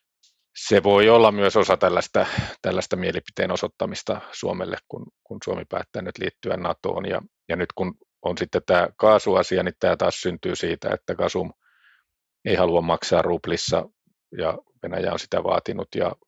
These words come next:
Gasum riitauttaa tän pitkän sopimuksensa, ää, tän Gazpromin venäläisen myyjän kanssa.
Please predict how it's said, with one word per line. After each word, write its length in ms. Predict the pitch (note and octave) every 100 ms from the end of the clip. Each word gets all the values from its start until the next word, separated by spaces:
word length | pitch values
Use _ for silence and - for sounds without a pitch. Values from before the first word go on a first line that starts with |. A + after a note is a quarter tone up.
| _
Gasum 240 | F2+ F2+ E2+
riitauttaa 640 | F2 D#2+ F2 - - F#2+
tän 280 | F2+ F2 - _
pitkän 300 | - - G2
sopimuksensa, 760 | F#2 - G2+ - - - - - _ _ _ _ _ - E3+ D3
ää, 140 | - G#3 _ _ _ _ _
tän 160 | G2 - -
Gazpromin 560 | F#2 - G2 F#2 F#2+ - _ _ G#3 -
venäläisen 400 | G2 G2 F#2+ G2+
myyjän 340 | G2 F#2+ F#2+
kanssa. 380 | - - - -